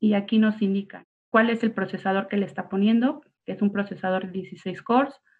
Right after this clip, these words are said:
cuánto de ram le está agregando, que son seis memorias de treinta y dos, el disco sólido está agregando dos discos de uno punto noventa y dos y le está dando dos discos de cuatro terabytes. Recordemos que Nutanix maneja conexiones a ten giga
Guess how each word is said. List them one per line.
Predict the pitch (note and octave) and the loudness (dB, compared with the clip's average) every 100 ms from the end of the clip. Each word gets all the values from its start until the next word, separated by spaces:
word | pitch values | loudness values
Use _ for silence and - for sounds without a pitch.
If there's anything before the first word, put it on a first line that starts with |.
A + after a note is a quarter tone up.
| _ | _
cuánto | - G#3+ A3 | 0 0 2
de | G#3 | 2
ram | G3+ G3 | 2 0
le | G3 | 0
está | F#3+ G3 | -2 -4
agregando, | F#3+ F#3 A3 A#3+ | -4 0 2 2
que | C4+ G3 | -2 -4
son | G3+ G3+ G3+ G3+ _ - | -2 0 -2 -6 _ -4
seis | G#2 C#3+ G3+ - | 0 0 -2 -2
memorias | G3 F#3+ F#3+ G3+ | 0 0 0 -2
de | G3 | -4
treinta | G#3+ G#3+ G3+ | -2 0 2
y | A3 | 2
dos, | C4 E4+ - _ _ _ _ _ | 2 0 -6 _ _ _ _ _
el | G3+ | 0
disco | G#3 G#3 - | 2 2 0
sólido | G#3+ B3+ B3 B3 | 2 6 6 6
está | B3+ A3 | 2 2
agregando | G#3 G3+ G3 G3+ | 2 2 2 0
dos | G3 F#3+ | 0 -2
discos | G3+ G3+ G3+ F#3+ | -4 -4 -4 -4
de | |
uno | F3+ F#3 F#3 | -4 -4 -4
punto | F#3 F#3 | -8 -6
noventa | G3 F#3+ G3 A3 | -4 -2 0 2
y | |
dos | A#3 D#4+ - _ _ _ _ _ | 2 2 -2 _ _ _ _ _
y | C4+ E4+ | 4 4
le | A3 | 4
está | G#3 - G#3+ | -2 0 2
dando | G#3+ A3 A#3+ C#4 - - | 4 4 4 0 -4 -12
dos | - F#3 A3 | -6 2 2
discos | G3+ A3+ A3+ A#3+ | 2 0 0 -2
de | G3+ | -2
cuatro | F#3+ G3 G3+ G3+ | -2 -4 -4 -6
terabytes. | G3+ - G#3 - _ _ _ _ | -8 -10 -16 -20 _ _ _ _
Recordemos | B3 A#3+ G3 G3 G3+ | -12 -8 -2 0 0
que | - | 2
Nutanix | G3 F#3+ G#3 G#3 G#3 | 0 0 2 0 0
maneja | G3 F#3+ G3+ | -2 -2 -4
conexiones | F#3 F#3 - G3 G3+ - | -6 -8 -4 -2 -2 -6
a | F3+ | -10
ten | G3 G3 | -4 -2
giga | G#3+ C#4+ | 0 0